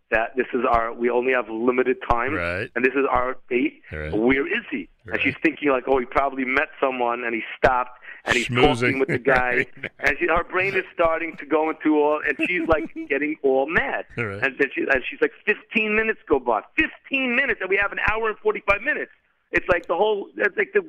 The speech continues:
Speaker 1: cutting into her thing. I'm not, and she's getting really mad. And then she says to herself, this lady says, she looks up at Shemayim, and she says, "Hashem, is this a test?" She says, "If this is a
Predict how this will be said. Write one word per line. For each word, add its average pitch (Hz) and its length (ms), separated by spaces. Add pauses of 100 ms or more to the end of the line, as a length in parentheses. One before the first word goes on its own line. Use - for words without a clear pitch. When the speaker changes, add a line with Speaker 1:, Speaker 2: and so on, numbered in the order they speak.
(120)
Speaker 1:
cutting 226 220
into - 180
her 208 220
thing. 269 120
I'm 190 100
not, 180 160 (500)
and - 180
she's 143 120 (160)
getting 135 260
really 113 320
mad. 226 420 (680)
And 107 120
then 143 200
she 135 80 (120)
says 123 120 (120)
to 147 40 (100)
herself, 185 300 (320)
this 143 160
lady 151 220 (120)
says, 175 140 (360)
she - 120
looks 120 320
up - 160
at 123 260 (280)
Shemayim, 110 600 (320)
and 104 100
she 110 100 (120)
says, 104 140 (140)
"Hashem, 120 480 (560)
is 120 180
this 202 160
a 254 60 (200)
test?" 120 140 (3500)
She 113 100
says, 123 140
"If 113 160
this 180 160
is 185 120
a 156 60